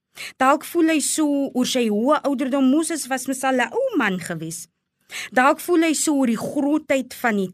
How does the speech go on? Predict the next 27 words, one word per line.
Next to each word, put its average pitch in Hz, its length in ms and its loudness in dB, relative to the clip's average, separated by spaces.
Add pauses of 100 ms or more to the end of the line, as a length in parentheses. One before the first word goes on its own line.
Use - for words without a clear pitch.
taak. 294 500 -4 (580)
Dalk 311 280 2
voel 359 320 2
hy 339 40 2
so 330 220 0 (180)
oor 262 120 2
die 233 140 0
verwerping 262 840 0 (240)
deur 302 340 2
die 285 240 4
Hebreërs 226 540 0
in 202 160 0
die 185 120 -4
verlede. 226 680 -2 (640)
Of 302 220 -2
dalk 320 300 2
voel 403 340 2
hy 403 160 6
net 392 180 4
so, 330 240 0
geliefdes, 294 640 0 (400)
oor 320 120 4
die 330 180 4
tyd 453 300 -4
wat 240 200 -2
verbygegaan 175 840 -2
het. 170 100 -8